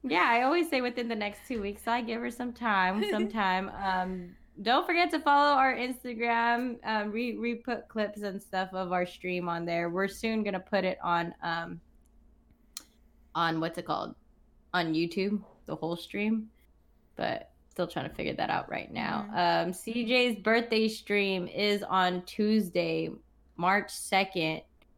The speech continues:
Speaker 1: Um, he will have a little D J. Um, I think, so my sister Kathy and my brother Jarek will be here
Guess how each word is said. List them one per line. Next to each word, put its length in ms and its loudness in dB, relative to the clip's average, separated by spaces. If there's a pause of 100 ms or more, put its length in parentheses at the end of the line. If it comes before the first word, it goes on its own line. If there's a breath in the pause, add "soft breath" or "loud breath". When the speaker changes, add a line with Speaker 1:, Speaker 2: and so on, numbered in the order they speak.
(320)
Speaker 1:
Um, 340 2
he 140 2
will 120 4
have 360 4
a 40 -2
little 320 2
D 240 -2
J. 500 0
Um, 300 0
I 80 -4
think, 460 -4 (200)
so 280 -2
my 120 0
sister 420 -2
Kathy 840 -2
and 420 -2
my 140 -2
brother 260 0
Jarek 340 0
will 100 -2
be 260 -4
here 580 -2